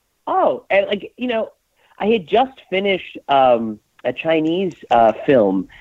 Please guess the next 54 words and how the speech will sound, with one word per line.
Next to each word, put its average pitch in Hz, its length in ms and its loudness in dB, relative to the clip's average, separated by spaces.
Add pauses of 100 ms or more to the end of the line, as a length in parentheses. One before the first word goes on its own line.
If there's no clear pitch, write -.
(300)
back 143 300 0 (100)
in 131 320 0
the, 120 240 4
like, 117 260 0
this 131 160 -2
would 143 60 0
have 135 80 -2
been, 120 260 2
this 120 140 -6
would 131 80 -2
have 117 80 -2
been 117 160 0
in, 107 480 -2 (160)
uh, 98 260 4
June 123 440 4
of 104 100 2
last 110 360 2
year 120 140 4
when 98 140 2
he 95 60 0
gave 98 140 2
me 98 60 0
the 92 100 0
call, 110 300 0
and 101 80 2
I 107 60 4
just 135 320 -2
finished, 175 400 0 (280)
just 143 200 -4
wrapped 139 380 2 (120)
right 127 260 0
about 139 300 0
the 120 240 -6
end 135 300 0
of 110 240 0 (440)
April, 147 240 2
beginning 127 440 2
of 101 160 -6
May, 127 380 2
and 107 100 -2
I, 104 100 2 (340)
and 123 100 -4
I 123 40 -4
kinda 311 280 2
thought 226 180 4
at - 120 -2
first 180 240 2
he 156 80 0
was 143 140 2
talking 185 380 0
about 120 260 2
that 151 300 0
film, 113 260 -2
and, 110 200 -8